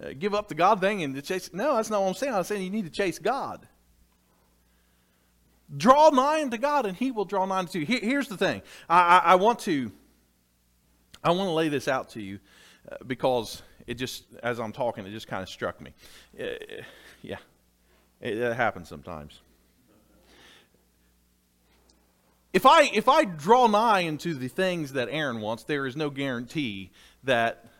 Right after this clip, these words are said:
I'm going to get close to attaining the things that I want. If I wanted to be a billionaire, right? We're, we're at that stage now that we talk billions instead of millions.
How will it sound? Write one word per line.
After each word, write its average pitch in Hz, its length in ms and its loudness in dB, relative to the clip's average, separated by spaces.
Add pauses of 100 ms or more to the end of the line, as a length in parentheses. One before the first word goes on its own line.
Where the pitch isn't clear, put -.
(120)
I'm 143 140 -2
going 139 260 -4
to 131 100 -14
get 127 180 -8
close 147 360 -2
to 147 120 -8
attaining 113 520 -6
the 95 80 -14
things 107 260 -10
that 92 120 -8
I 85 80 -6
want. - 360 -14 (1600)
If 120 120 0
I 165 80 8
wanted 151 320 0
to 147 80 -4
be 139 380 -4 (440)
a 117 160 0
billionaire, 110 880 -2 (640)
right? 117 300 -6 (1040)
We're, 120 240 0
we're 135 200 -2
at 135 240 2
that 127 200 -2
stage 135 580 -4 (420)
now 127 480 -2 (440)
that 117 160 0
we 123 100 -8
talk 123 340 -4
billions 127 420 0
instead 110 300 -8
of 107 60 -6
millions. 104 560 -6